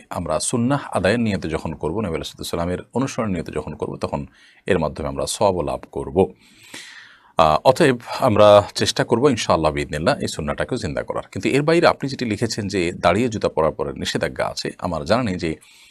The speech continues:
এরকম কোনো হাদিস আছে, আহ, দাঁড়িয়ে জুতা পরা নিষেধ।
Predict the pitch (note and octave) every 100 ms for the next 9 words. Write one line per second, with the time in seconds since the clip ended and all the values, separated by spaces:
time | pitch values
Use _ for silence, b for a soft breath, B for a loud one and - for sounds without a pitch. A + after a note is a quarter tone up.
0 | b b b - G2+ G2+ F2+ E2 D#2 E2
1 | D2+ - - - G#2+ C3 B B B -
2 | D2+ D2 C#2+ C2+ E2+ E2 D2+ D#2+ C#2 -
3 | - F#2 -